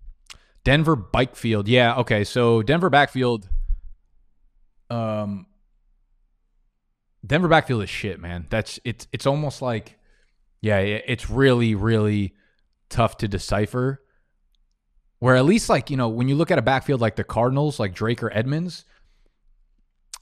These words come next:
at least you know you're getting production from that backfield. But, like, with Denver, as we saw on Sunday, I mean, Philip Lindsay, two fucking yards. That's tough. So I don't feel confident starting either of them. I'll have Melvin Gordon.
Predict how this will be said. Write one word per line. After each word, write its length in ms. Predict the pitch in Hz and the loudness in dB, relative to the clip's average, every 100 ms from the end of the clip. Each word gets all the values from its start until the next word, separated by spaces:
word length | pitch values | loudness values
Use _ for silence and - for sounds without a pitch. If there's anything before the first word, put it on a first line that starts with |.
| _ _ _ _ _ - | _ _ _ _ _ -4
at 100 | 139 | 0
least 200 | 240 - | 2 2
you 80 | 226 | 2
know 120 | 147 | 4
you're 160 | 156 135 | 6 4
getting 140 | 135 | 2
production 400 | 113 117 117 113 | 2 2 2 0
from 140 | 98 107 | -2 -2
that 120 | 101 | 0
backfield. 500 | 92 107 - 90 90 - | -2 -4 -6 -12 -14 -4
But, 220 | 104 131 | -2 0
like, 200 | 117 113 | 0 0
with 140 | 113 98 | -2 0
Denver, 560 | 123 135 170 165 151 - | 0 2 2 0 -2 -2
as 160 | 107 | -2
we 80 | 110 | -2
saw 180 | - 123 | 0 2
on 160 | 120 | 2
Sunday, 500 | 101 113 127 143 170 - _ _ _ _ _ _ _ | 0 -2 0 2 0 -4 _ _ _ _ _ _ _
I 80 | 117 | -4
mean, 180 | 135 123 | -2 0
Philip 200 | 165 151 | -2 0
Lindsay, 200 | 143 104 | -2 -2
two 220 | - 175 | -2 -4
fucking 360 | 156 156 139 101 | -2 -4 -4 -2
yards. 460 | 107 143 160 - _ _ _ _ _ _ _ _ _ _ _ _ | 0 -2 -6 -14 _ _ _ _ _ _ _ _ _ _ _ _
That's 220 | 135 151 - | 0 0 2
tough. 280 | 131 104 | 0 0
So 380 | - 127 113 110 | -2 0 2 2
I 80 | 131 | 4
don't 140 | 160 151 | 4 4
feel 100 | 143 | 0
confident 400 | 135 127 123 - | 0 0 -2 -2
starting 300 | 120 113 101 | 0 0 -2
either 220 | 117 131 | -2 0
of 60 | 139 | 2
them. 200 | 156 139 | 0 0
I'll 140 | 120 | 4
have 220 | 151 165 | 4 4
Melvin 240 | 143 139 113 | 2 0 2
Gordon. 360 | 120 143 151 | 2 2 -2